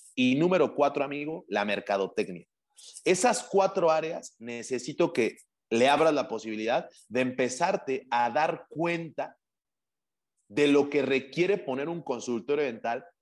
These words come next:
cada vez mucho más integral y mucho más formal. ¿Por qué te lo digo? Porque, amigo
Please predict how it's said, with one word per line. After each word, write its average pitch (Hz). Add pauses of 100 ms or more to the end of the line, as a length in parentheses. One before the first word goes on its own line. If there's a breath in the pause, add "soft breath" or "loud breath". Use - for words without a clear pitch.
cada 151
vez 143
mucho 151
más 131 (800)
integral 165 (220)
y 131
mucho 156
más 143
formal. 107 (340)
¿Por 127
qué 170
te 165
lo 127
digo? 107 (600)
Porque, 156 (140)
amigo 165